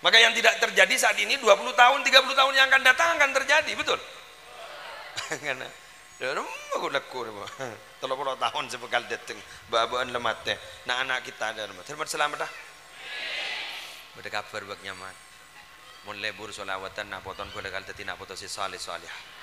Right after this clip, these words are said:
Wa barakatuh mulazamati salah wa salam ala Nabi sallallahu alaihi wasallam. Talhaqu bil waladi wa bi waladil waladi.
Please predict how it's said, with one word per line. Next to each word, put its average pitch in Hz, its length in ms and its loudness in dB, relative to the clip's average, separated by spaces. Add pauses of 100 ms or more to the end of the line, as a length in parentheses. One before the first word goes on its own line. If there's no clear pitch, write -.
(1300)
Wa 101 140 -6
barakatuh 104 560 -8
mulazamati 104 680 -8
salah 104 320 -6
wa 101 140 -10
salam 107 340 -4
ala 101 160 -6
Nabi 107 300 -10
sallallahu 104 400 -6
alaihi 110 160 -8
wasallam. 185 340 -8 (720)
Talhaqu 143 640 -4
bil 135 160 -4
waladi 131 460 -4
wa 123 100 -6
bi 120 80 -10
waladil 117 400 -8
waladi. 101 320 -8